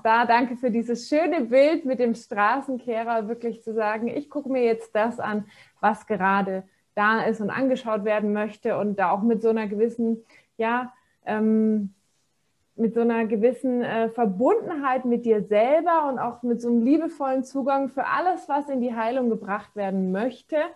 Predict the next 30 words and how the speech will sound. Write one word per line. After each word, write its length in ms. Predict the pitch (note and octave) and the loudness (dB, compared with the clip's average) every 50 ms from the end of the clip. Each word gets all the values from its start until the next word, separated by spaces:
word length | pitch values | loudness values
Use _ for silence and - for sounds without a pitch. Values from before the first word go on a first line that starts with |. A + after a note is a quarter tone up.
| _ _ - - - - _ _ - | _ _ -20 -20 -20 -20 _ _ 0
jetzt 260 | A#3+ C4 B3+ C4 - | 0 0 0 0 -2
in 140 | - B3 B3+ | -2 0 0
dem 140 | B3+ B3 B3 | 0 0 0
Mai 260 | A#3 A3+ A#3+ C4 C4+ | 0 0 0 0 2
und 60 | B3 | 2
dann 120 | B3+ B3+ | 2 2
aber 280 | A#3 A#3 A3 B3 A#3 - | 2 2 2 2 2 2
auch 100 | A#3+ - | 0 -2
die 100 | - C4+ | -4 -4
Leichtigkeit, 840 | A3+ G#3+ G3 G#3 G#3+ G3 - B3 A#3 - - - G#3 F#3+ F#3+ G3 - | -2 0 0 0 -2 -4 -8 -12 -12 -12 -10 -6 -4 -4 -4 -4 -2
immer 300 | - A#3+ B3+ B3+ B3 G#3+ | -2 -2 -2 -2 -2 -2
wieder 340 | A3+ A#3 G#3+ A3+ A3 A3 A3 - - _ _ _ _ | 0 0 2 2 2 0 -2 -6 -16 _ _ _ _
zu 160 | - - C#4 | -6 -4 -2
leben, 340 | B3 A3 A3+ A#3 A#3 A#3+ - | 0 2 2 2 2 2 0
einzuladen 1040 | - - F3 G#3+ A#3 B3 A#3 - - A#3+ A3 A3 G3 F#3 G3+ G#3+ A3 A#3+ A3+ B3 A#3+ | 0 -2 -2 0 0 0 0 -2 -4 -2 0 2 2 4 4 2 2 2 2 0 0
und, 340 | F3+ F#3 A3+ A3+ A#3 G#3 - | 0 2 2 2 2 2 2
ähm, 480 | - G3+ A3 A3 A3 A3 A3+ A3+ A3 - | 0 0 0 0 0 0 0 -2 -2 -6
zu 140 | - A#3+ | -8 -12
gucken, 320 | A#3 - B3+ A#3+ - C4+ A#3 | -10 -8 -8 -4 -2 -2 0
wie 120 | C#4 C#4+ | 0 -2
kannst 360 | C#4+ C#4+ C#4 C4 A#3+ - - | -2 -4 -6 -6 -6 -6 -4
du 80 | B3+ B3+ | -2 0
auch 200 | F#3 G#3+ A#3+ A#3+ | 2 2 0 0
in 100 | A#3 A3+ | -2 -2
dieser 220 | A3 A3+ A#3 A3 | -2 -2 -2 -2
nach 260 | G#3+ G#3+ A3+ C4+ C4 C4 | 0 0 -2 -2 -2 -4
wie 100 | C4+ A#3 | -6 -8
vor 280 | - - A3+ A#3 A#3 | -6 -4 -4 -4 -2
turbulenten 600 | A#3 B3 A#3+ G3 G#3+ G#3 G#3+ G#3 G3+ - - - | -2 -4 -2 -2 0 0 0 0 0 -2 -6 -10
Zeit 460 | - - G#3 F#3 G3 G#3+ A#3 - - | -10 -8 -6 -4 -4 -4 -4 -6 -10